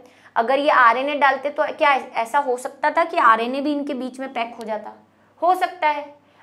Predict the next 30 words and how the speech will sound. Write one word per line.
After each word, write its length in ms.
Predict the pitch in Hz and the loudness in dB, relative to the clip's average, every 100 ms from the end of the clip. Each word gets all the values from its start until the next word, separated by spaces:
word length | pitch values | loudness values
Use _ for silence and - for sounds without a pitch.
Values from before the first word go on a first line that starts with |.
| - | -4
अगर 200 | 240 254 | 2 2
हम 180 | 262 254 | 2 2
आरएनए 400 | 233 233 254 262 | 4 4 0 4
डाले 260 | 254 254 | 4 4
तो 120 | 269 | 0
हो 100 | 269 | -6
सकता 280 | 269 269 - | -8 -8 2
है 60 | 277 | 4
आरएनए 320 | 240 240 269 | 4 2 -4
भी 120 | 277 | -4
इनके 240 | 277 269 277 | -6 -6 -8
साथ 260 | 277 262 | -8 -10
चिपक 280 | 254 240 220 | -10 -12 -8
ले, 100 | 233 208 - _ _ _ _ | -8 -8 -14 _ _ _ _
अंदर 300 | - 240 247 | -10 -6 -4
चला 280 | 240 220 220 | -4 -2 -2
जाए। 220 | 214 214 - - | -4 -6 -10 -4
तो 100 | 523 285 | 0 4
ऐसा 280 | 254 247 | 4 4
ही 140 | 277 294 | -2 -2
पुरानी 460 | 294 220 220 226 277 | -6 0 2 2 -2
पृथ्वी 360 | 269 262 254 | -4 -6 -8
पर 160 | 247 240 | -8 -6
हुआ 220 | 226 220 | -4 -4
होगा। 260 | 214 208 202 - - _ - | -4 -6 -10 -14 -20 _ -2
पुरानी 360 | 262 262 294 339 | 4 4 4 -2
पृथ्वी 320 | 320 302 302 | -4 -6 -8
पर 140 | 285 | -8
क्या 200 | 285 277 | -4 0
हुआ 380 | 247 240 214 220 | 0 -2 -2 0